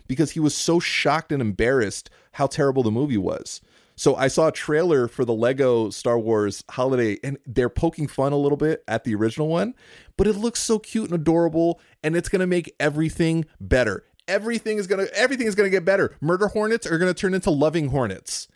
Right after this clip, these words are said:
They are. Zombie cicadas are gonna turn into, I, I, I don't know what the opposite of zombie cicada is.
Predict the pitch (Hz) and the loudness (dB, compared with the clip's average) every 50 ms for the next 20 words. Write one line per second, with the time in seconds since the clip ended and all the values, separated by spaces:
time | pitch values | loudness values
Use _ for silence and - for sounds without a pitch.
0 | - - 127 156 143 139 165 208 214 160 104 - - _ _ _ _ _ _ - | -6 -2 0 0 2 2 2 2 2 2 0 -2 -4 _ _ _ _ _ _ -8
1 | 123 113 - 151 175 196 208 208 - - 185 - - 180 170 180 196 220 247 285 | -4 0 0 0 0 0 -2 -2 -2 -4 -2 0 2 2 4 4 4 2 0 -2
2 | 294 - - _ - - - - 160 165 180 175 190 190 - 202 180 180 190 190 | -6 -8 -10 _ -18 -8 -2 0 2 2 2 2 0 0 0 -2 0 0 0 0
3 | 180 - 214 190 185 180 170 - - _ _ _ _ _ - - - - _ - | 0 0 2 2 2 2 0 -2 -8 _ _ _ _ _ -20 -20 -20 -12 _ -4
4 | 156 - - 160 165 170 175 - 165 190 214 220 196 196 202 196 196 202 196 202 | -2 0 2 2 2 2 2 2 2 2 2 2 2 2 2 4 4 2 2 2
5 | 175 160 - 139 156 160 202 160 - 175 151 - - 139 123 117 120 127 127 135 | 0 0 0 -2 -2 -2 -2 -4 -2 0 0 0 0 -2 -2 0 0 0 0 0
6 | 127 127 123 - - 113 - 139 117 113 113 110 90 104 101 98 92 87 - | 0 -2 -2 -2 -4 -2 0 2 2 2 2 2 0 0 -2 -2 -4 -6 -10